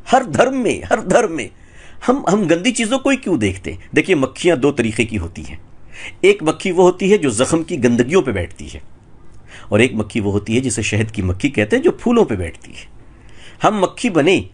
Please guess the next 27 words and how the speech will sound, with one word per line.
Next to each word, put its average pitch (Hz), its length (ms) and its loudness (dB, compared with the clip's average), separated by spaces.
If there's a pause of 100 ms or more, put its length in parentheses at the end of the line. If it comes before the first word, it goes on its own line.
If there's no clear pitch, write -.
(300)
लेकिन 117 380 0
फूलों 160 240 4
पे 135 120 -2
बैठने 95 320 -4
वालियाँ। - 340 -16 (880)
शहद - 480 6
चूसने 156 280 2
वाली 107 240 4
मक्खी 98 280 -4
बने। 82 200 -10 (520)
हमें 254 160 4
कोई 294 200 4
ज़रूरत 214 280 2
नहीं 196 160 2
गंदगियों 151 380 4
की 143 100 -6
तरफ 120 220 -2
जाने 90 240 -2
के 87 140 -12
लिए। - 200 -16 (1600)
मैं 190 120 8
मुसलमान 170 520 2
भाइयों 127 260 0
को 143 120 0
आवाज़ 104 320 4
देता 95 220 -2
हूँ, - 200 -6